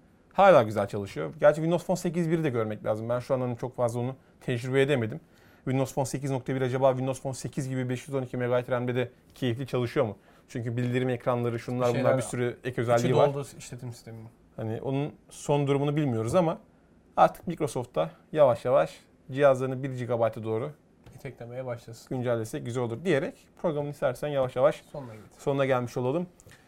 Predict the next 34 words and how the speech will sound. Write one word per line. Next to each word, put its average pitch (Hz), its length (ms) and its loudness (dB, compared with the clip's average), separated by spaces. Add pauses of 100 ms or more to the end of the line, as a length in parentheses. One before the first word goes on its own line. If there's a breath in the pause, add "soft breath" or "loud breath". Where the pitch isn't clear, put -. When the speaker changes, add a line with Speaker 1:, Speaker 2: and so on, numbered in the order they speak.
(380 soft breath)
Speaker 1:
Evet, 190 240 4
mobilitenin 185 440 4
bu 190 60 8
haftalıkta 175 580 4 (960 loud breath)
gündemi 156 360 0
böyleydi. 131 520 0 (840)
Keyifli 156 320 -2
bir 147 60 2
hafta 135 240 0
geçirdiğimizi 131 640 -2 (100)
söyleyebiliriz. 135 480 -2
Güzel 135 260 2
telefonların 127 560 -2
duyurusu 123 280 -4
gerçekleştirildi 123 720 -4
açıkçası. 123 480 -6 (880 soft breath)
Şu - 160 -8
konuştuğumuz 185 440 0 (160)
cihazlar 160 320 6
arasında 120 240 -4
benim 143 140 -2
yine 127 120 -2
de 139 80 0
en 131 60 -2
çok 123 180 -8
beğendiğim 131 300 -2
Lenovo 120 240 -2
K 120 200 2
dokuz 110 140 -8
yüz 110 100 -8
yirmi 104 180 -4
oldu. 107 160 -4
Onu 117 100 -4
söyleyebilirim. 104 460 -4